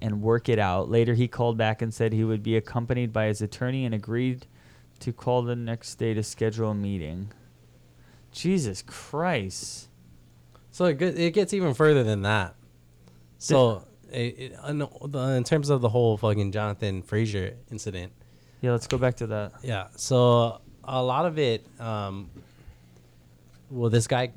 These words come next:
Speaker 2: well, so one thing is that this guy came out recently and said he, they offered him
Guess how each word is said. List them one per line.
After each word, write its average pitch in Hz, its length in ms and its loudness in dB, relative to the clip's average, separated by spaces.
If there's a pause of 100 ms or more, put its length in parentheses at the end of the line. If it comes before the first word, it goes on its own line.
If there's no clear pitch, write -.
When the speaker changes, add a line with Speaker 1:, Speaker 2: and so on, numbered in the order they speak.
(160)
Speaker 2:
well, 110 160 0
so 113 160 -2
one 120 260 -2
thing 117 180 -2
is 101 140 -2
that 90 160 -6
this 92 160 -8
guy 101 180 -4
came 107 280 -4
out 82 140 -8
recently 90 560 -6 (300)
and 95 180 -10
said 92 260 -6 (280)
he, 113 180 -6 (120)
they 107 140 -4
offered 101 400 -8
him 92 340 -8